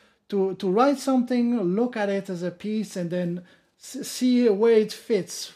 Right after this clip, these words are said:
with your influence. So that was very interesting. And of course, with time, suddenly it becomes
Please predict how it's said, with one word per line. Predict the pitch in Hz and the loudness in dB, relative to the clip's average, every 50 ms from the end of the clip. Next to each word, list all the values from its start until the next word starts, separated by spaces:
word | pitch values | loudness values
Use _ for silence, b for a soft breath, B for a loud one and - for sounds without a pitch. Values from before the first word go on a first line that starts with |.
| _ 185 | _ -6
with | 196 175 185 - | -6 -6 -4 -4
your | 196 180 190 | -2 -2 0
influence. | 202 214 185 - - 175 165 156 147 139 - - - _ | 0 -2 -4 -6 -8 -10 -10 -10 -10 -12 -14 -18 -20 _
So | - - 214 208 202 196 202 196 202 | -10 -6 -2 -2 -2 -2 -4 -6 -6
that | 208 226 240 240 | -4 -2 -2 -2
was | 214 185 | -2 -2
very | 190 220 214 208 | 0 0 0 0
interesting. | 202 180 - 214 208 - - - 170 170 190 | -2 -4 -4 -6 -6 -6 -6 -10 -10 -6 -4
And | 214 240 | -2 0
of | 262 254 254 | 0 0 -2
course, | - 294 277 277 - | -2 -4 -4 -4 -6
with | 254 254 254 262 247 247 - - | -8 -6 -4 -2 -4 -4 -4 -6
time, | 240 233 226 233 226 214 | -6 -4 -2 -2 -2 -4
suddenly | - - 214 202 190 190 190 196 196 | -4 -6 -6 -4 -4 -4 -4 -4 -4
it | 190 180 | -4 -4
becomes | 196 190 - 196 196 185 185 180 175 - - | -6 -6 -8 -8 -6 -6 -6 -6 -8 -10 -18